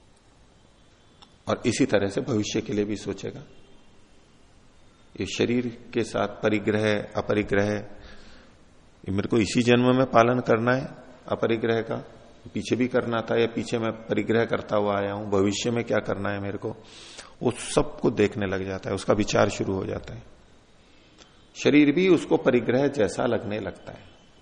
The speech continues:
अगर शरीर को मैं कुछ कम कर सकता, शरीर को इस ढंग से ढाल सकता, तो अपरिग्रह का पालन और क-, कर पाता, वस्तुओं की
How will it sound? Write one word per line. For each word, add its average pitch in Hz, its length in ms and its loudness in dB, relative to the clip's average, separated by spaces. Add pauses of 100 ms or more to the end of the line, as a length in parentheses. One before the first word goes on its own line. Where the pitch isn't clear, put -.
(720)
अगर 160 220 6
शरीर 139 400 4
को 139 240 6
मैं 120 300 2
कुछ - 180 0
कम 113 320 -2
कर 113 220 -2
सकता, 104 680 0
शरीर 123 380 2
को 127 260 4
इस 120 260 0
ढंग 104 180 2
से 120 200 2
ढाल 104 300 6
सकता, 107 500 4 (1400)
तो - 280 0 (640)
अपरिग्रह 110 500 2
का 107 120 0
पालन 101 400 0
और 98 540 -2
क-, - 140 -14
कर 90 80 -4
पाता, 95 420 -6
वस्तुओं 98 420 -6
की 98 280 -6